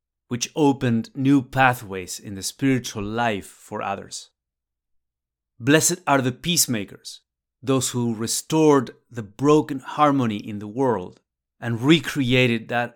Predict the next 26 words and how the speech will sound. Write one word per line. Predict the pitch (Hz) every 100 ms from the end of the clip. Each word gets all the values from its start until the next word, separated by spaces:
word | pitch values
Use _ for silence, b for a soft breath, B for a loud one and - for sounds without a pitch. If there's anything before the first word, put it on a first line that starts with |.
| -
original | 117 143 135 139 131
harmony | 113 139 139 123 101 87 87 _ -
that | 110
was | 110 104 -
lost | 123 135 127 - -
after | 113 104 - 104
sin, | - - 135 101 85 _ _ _ _ _ _ _
like | 110 107 113
Saint | - 110 107
Benedict | 143 131 107 95 - - - -
with | 107
his | 101 -
monasteries, | 120 123 120 - 113 98 92 - - _ _ _ _ _ -
and | 131 113
Saint | 120 117
Charles | - 135 131 117
Borromeo | 113 113 110 127 139 113 95
in | - 110 101
revamping | 104 107 127 123 117 107
Catholic | - 120 - 113 107
institutions | 113 98 - - 147 127 - 95 92 -
in | 104
the | 92 -
years | 117 107 98 87 -
after | 107 - 98
Trent. | - - 113 92 -